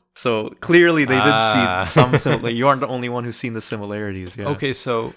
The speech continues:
Speaker 2: as for the romance being this sort of flashback, almost this distant thing, I think it's also worth noting who this movie was probably marketed to.
Speaker 1: Mm-hmm.
Speaker 2: And I assume this movie was probably, it's made in nineteen forty-two, so most of the men are going off to Europe,
Speaker 1: Yeah.
Speaker 2: and most of the ladies are in the factories.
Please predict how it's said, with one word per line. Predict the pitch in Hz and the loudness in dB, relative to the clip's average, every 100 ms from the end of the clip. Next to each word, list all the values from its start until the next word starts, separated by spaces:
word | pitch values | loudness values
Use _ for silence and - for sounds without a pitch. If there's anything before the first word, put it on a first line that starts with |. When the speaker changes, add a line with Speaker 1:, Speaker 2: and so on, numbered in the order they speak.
| _ | _
Speaker 2:
as | 127 135 | -6 -6
for | - 151 | -8 -10
the | 127 | -6
romance | 117 117 104 95 92 - | -6 -6 -8 -10 -12 -14
being | - 104 101 | -10 -10 -10
this | 90 | -14
sort | - 104 | -12 -10
of | 95 | -10
flashback, | 85 - 98 98 - - 98 92 90 - - _ _ _ | -16 -12 -8 -8 -8 -8 -6 -6 -8 -16 -20 _ _ _
almost | - 117 107 | -12 -10 -8
this | 120 - | -10 -12
distant | 107 - 101 | -12 -14 -18
thing, | - 107 95 92 - _ - | -12 -12 -10 -14 -20 _ -6
I | 123 143 | -4 -4
think | - 104 101 | -6 -8 -8
it's | 95 | -10
also | 110 113 - | -6 -6 -8
worth | 104 95 92 | -8 -8 -8
noting | 95 92 90 87 90 | -10 -8 -8 -12 -14
who | - 127 139 | -6 -4 -4
this | 120 117 113 | -6 -8 -8
movie | 107 104 | -8 -6
was | 101 95 | -6 -8
probably | - 107 104 104 | -6 -6 -6 -8
marketed | 95 92 90 92 87 87 | -6 -6 -6 -10 -12 -14
to. | - - - | -18 -16 -14
Speaker 1:
Mm-hmm. | 110 95 - | -12 -12 -12
Speaker 2:
And | 107 | -8
I | 98 | -8
assume | 95 - 156 185 156 | -8 -6 -4 -2 -4
this | 101 104 | -6 -10
movie | 95 95 | -10 -10
was | 90 | -12
probably, | - 98 98 98 98 - _ - 107 | -10 -8 -8 -10 -12 -12 _ -20 -10
it's | 135 123 | -8 -4
made | 127 156 | -2 -2
in | 160 | -2
nineteen | 131 113 107 | -4 -6 -10
forty-two, | - 95 90 - 90 - | -8 -10 -10 -14 -16 -14
so | - | -10
most | 117 131 - | -6 -4 -6
of | 139 | -8
the | |
men | 117 110 | -6 -6
are | 101 | -6
going | 101 101 | -6 -6
off | 95 95 | -8 -8
to | 104 | -10
Europe, | 90 87 87 - - | -10 -10 -12 -14 -12
Speaker 1:
Yeah. | 95 - | -12 -10
Speaker 2:
and | 110 | -6
most | 117 - | -6 -6
of | 113 | -8
the | |
ladies | 104 110 110 92 | -4 -4 -4 -8
are | 92 | -10
in | 87 | -12
the | |
factories. | - 95 95 - - - _ | -8 -6 -6 -10 -18 -20 _